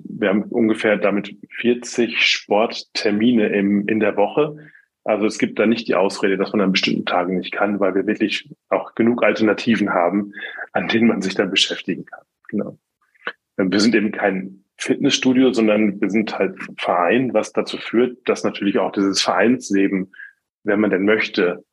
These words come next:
ähm, angeboten wird. Das heißt, man, man trifft Freunde, das ist also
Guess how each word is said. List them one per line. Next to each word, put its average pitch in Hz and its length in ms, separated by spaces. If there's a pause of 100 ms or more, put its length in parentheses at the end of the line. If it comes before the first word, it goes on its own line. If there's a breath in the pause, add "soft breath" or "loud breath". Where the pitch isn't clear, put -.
(200)
ähm, 92 400
angeboten 98 720
wird. - 240
Das - 140
heißt, 95 260 (440 loud breath)
man, 95 260
man 95 160
trifft - 340
Freunde, 123 600
das 110 200
ist 98 120
also 90 400